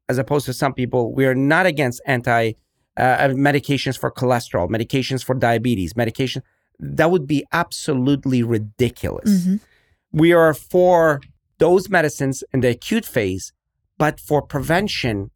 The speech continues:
Speaker 1: in the longer phase. So it's critical to kind of focus on that as well, to move healthcare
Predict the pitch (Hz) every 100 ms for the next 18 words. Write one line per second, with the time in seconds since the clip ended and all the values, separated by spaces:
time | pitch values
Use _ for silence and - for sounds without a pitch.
0 | - 127 135 131 147 117 - - 92 -
1 | - _ _ _ _ _ - - 151 147
2 | 131 - - 156 - - 208 208 196 -
3 | 165 156 143 - 160 160 147 139 139 135
4 | 123 131 139 92 - _ _ _ _ -
5 | 147 156 214 226 185 - 175 175 - 135
6 | 120